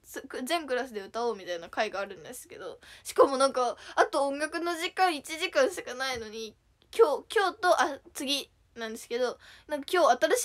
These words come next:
しい曲を覚えましょうってなったんですけど、いや、私たちはアイドルかなんかですか？<laughs> 二日、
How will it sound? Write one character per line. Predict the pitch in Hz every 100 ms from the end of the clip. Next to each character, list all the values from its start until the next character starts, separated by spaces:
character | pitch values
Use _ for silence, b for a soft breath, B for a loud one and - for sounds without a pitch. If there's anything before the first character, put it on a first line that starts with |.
| 392
し |
い |
曲 | 311 285 240
を |
覚 | 226 233
え |
ま | 254 269
し | 330
ょ |
う | 285
っ |
て | 254
な | 220 226
っ |
た | - 220
ん |
で | 247
す | -
け | 208
ど、 | 220 208
い | 220
や、 | 220
私 | 233 403 480
た | 285
ち | -
は | 226 208
ア | 294
イ | 240
ド | 226
ル | 208
か | 214
な | 214
ん | 214
か | -
で |
す | - -
か？ | 359 _ _ 277
<laughs> | 254 - 208 -
二 | 262 214 -
日、 | 285